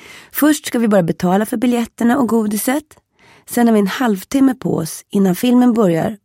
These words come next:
och gå runt i affärer och köpa. Nej, vad säger jag? Jag menar titta. Vi har faktiskt inte råd att käka en endaste liten socka just nu. Vi ska bara kolla på mountainbikes till barnen och ett par tuffa cowboystövlar till mig.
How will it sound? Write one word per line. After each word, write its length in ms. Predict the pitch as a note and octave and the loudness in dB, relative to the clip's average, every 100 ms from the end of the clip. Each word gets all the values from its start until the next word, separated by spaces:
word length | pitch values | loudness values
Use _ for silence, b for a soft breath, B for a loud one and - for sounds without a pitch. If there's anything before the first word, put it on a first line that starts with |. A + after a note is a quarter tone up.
| _ | _
och 140 | G#3+ | -4
gå 80 | F#3+ | 0
runt 280 | F#3+ F3+ F3 | 0 0 -2
i 40 | |
affärer 500 | F#3 - E3+ - F#3 | -4 -2 0 0 0
och 80 | E3 | -2
köpa. 460 | - G3 E3 - - | -2 -2 -2 -6 -8
Nej, 240 | G#3 G3 - _ B B B B - | -6 -6 -8 _ B B B B -12
vad 80 | |
säger 260 | D#3 F3+ E3 | -4 0 0
jag? 120 | D#3 | 2
Jag 60 | D#3 | 2
menar 240 | E3+ D#3 - | 2 0 -4
titta. 600 | - G#3 - _ - E3+ - _ _ _ _ _ _ b - | -6 -6 -6 _ -4 -4 -6 _ _ _ _ _ _ b -2
Vi 60 | |
har 60 | F#3 | 0
faktiskt 220 | E3+ D#3 | 0 -2
inte 180 | E3+ D#3+ | -2 0
råd 220 | D#3+ D3 | 0 0
att 80 | D3+ | -2
käka 280 | E3 D3 - | -4 -6 -6
en 300 | - D#3+ E3 | -2 -2 0
endaste 340 | F3+ D#3+ - | 0 -2 -4
liten 240 | D#3 E3+ D3+ | -8 -6 -4
socka 380 | - - - | -6 -6 -2
just 260 | F3+ C#3+ - | 0 0 -4
nu. 200 | C3 E3 - _ _ B B B B | -6 -6 -10 _ _ B B B B
Vi 100 | A3 | -6
ska 140 | - | -2
bara 160 | G#3+ G3 | 0 0
kolla 600 | - - A#3 G#3 A3+ F3+ - _ _ | -2 0 2 2 0 -2 -8 _ _
på 80 | G3+ | -2
mountainbikes 760 | F#3+ F3 E3+ E3+ F#3+ F3+ F3+ - | 2 2 0 -2 0 0 -2 -6
till 120 | F#3+ | -4
barnen 440 | E3 C#3 C#3 G#3+ F4 _ _ _ _ _ - | -2 0 0 -2 -4 _ _ _ _ _ -10
och 100 | D3+ | -6
ett 80 | E3+ | -4
par 80 | D#3+ | -6
tuffa 380 | - G#3+ - D3+ | -2 -2 -2 -4
cowboystövlar 760 | G3 F#3+ D#3+ E3 B3+ A#3 F3+ | -2 0 0 -2 0 0 0
till 140 | D3+ F#3+ | 0 2
mig. 360 | G#3+ - - | 0 -2 -10